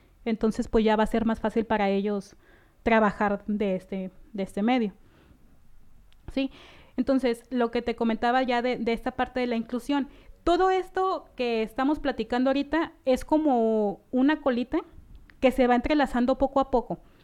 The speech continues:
Entonces, ya vimos que la parte de la inclusión no la estamos alcanzando, que no se lograron los objetivos bien de aprendizaje, que hay muchos eslabones perdidos y muchos eslabones sueltos que no logramos,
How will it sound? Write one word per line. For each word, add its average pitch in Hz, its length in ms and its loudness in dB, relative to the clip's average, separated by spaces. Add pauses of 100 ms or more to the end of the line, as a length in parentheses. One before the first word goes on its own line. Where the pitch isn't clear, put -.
(120)
Entonces, 247 540 0
ya 262 120 4
vimos 311 300 4
que 269 140 -2
la 233 160 0
parte 240 260 0
de 294 100 4
la 247 100 2
inclusión 233 580 0
no 254 180 2
la 277 80 4
estamos 269 480 0
alcanzando, 269 760 0 (300)
que 254 140 6
no 262 160 4
se 311 120 2
lograron 269 460 2
los 262 160 0
objetivos 240 640 0
bien 262 200 2
de 262 80 4
aprendizaje, 226 840 0 (480)
que 254 180 4
hay 294 380 2 (100)
muchos 285 400 2
eslabones 247 600 2
perdidos 226 580 0
y 247 60 0
muchos 226 320 -2
eslabones 226 480 0
sueltos 254 560 0 (300)
que 262 120 4
no 254 220 8
logramos, 294 720 2